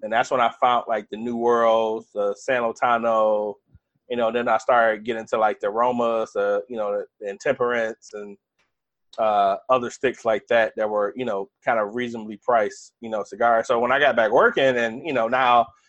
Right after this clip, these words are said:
you know, I can probably splurge every else, every other week or something and grab a expensive cigar, but it's like, it's so many good cigars in, like, the eight to ten to twelve dollar range that there's no reason for me to spend fifteen dollars on cigars all the time.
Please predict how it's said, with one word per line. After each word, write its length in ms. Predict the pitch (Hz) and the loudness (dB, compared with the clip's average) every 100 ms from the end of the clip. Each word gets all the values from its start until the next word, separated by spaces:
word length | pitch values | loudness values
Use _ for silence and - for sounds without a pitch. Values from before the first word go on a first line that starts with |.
| _ - | _ 2
you 80 | 196 | 4
know, 120 | 170 | 6
I 140 | 180 | 4
can 320 | 226 185 143 131 _ - | 2 2 0 -6 _ 2
probably 400 | 156 143 135 131 | 4 2 -2 -8
splurge 560 | - 131 127 131 131 - _ _ _ _ _ _ 120 | -6 0 2 2 0 -4 _ _ _ _ _ _ -4
every 260 | 123 131 | -2 2
else, 300 | 131 123 - - | 2 2 -4 0
every 320 | 135 131 127 | 2 0 0
other 240 | 123 127 120 | 0 0 -2
week 220 | 127 120 | -4 -4
or 60 | 120 | -4
something 260 | 135 127 120 | -2 -2 -6
and 80 | 110 | -2
grab 340 | 117 120 113 | 2 2 2
a 140 | 110 107 _ _ _ - | 0 -4 _ _ _ -10
expensive 420 | 113 151 127 113 | -4 -2 -2 -6
cigar, 380 | 110 151 175 127 | 2 4 4 4
but 140 | 135 | 0
it's 80 | 135 | 2
like, 260 | 143 131 - 143 | 2 2 -2 -10
it's 160 | - | -4
so 160 | 202 208 | 0 2
many 160 | 190 | 2
good 240 | 147 135 185 | 0 -6 -6
cigars 760 | 143 139 190 190 147 131 - _ _ _ _ - | 0 4 6 6 4 2 -4 _ _ _ _ -2
in, 100 | 139 | 2
like, 220 | 143 139 | 2 0
the 80 | - - | -6 -6
eight 180 | 151 - | -6 -4
to 100 | 135 120 | -6 -4
ten 160 | - 151 | -4 -4
to 60 | 135 | -2
twelve 220 | 165 147 | 4 6
dollar 260 | 135 127 | 6 4
range 340 | 123 175 175 - | 2 2 0 0
that 280 | 127 123 131 | 2 2 4
there's 200 | 175 175 | 2 2
no 80 | 147 | 0
reason 280 | 151 208 | 0 -2
for 80 | 170 | -4
me 80 | 147 | -6
to 60 | 123 | -8
spend 280 | - 135 120 | -6 -8 -4
fifteen 240 | 131 139 | -6 -2
dollars 260 | 123 127 117 | 2 2 2
on 80 | 117 | -6
cigars 460 | 113 120 120 113 104 | -2 2 2 0 0
all 120 | 110 | -2
the 80 | 104 | 0
time. 300 | 120 104 | -2 -2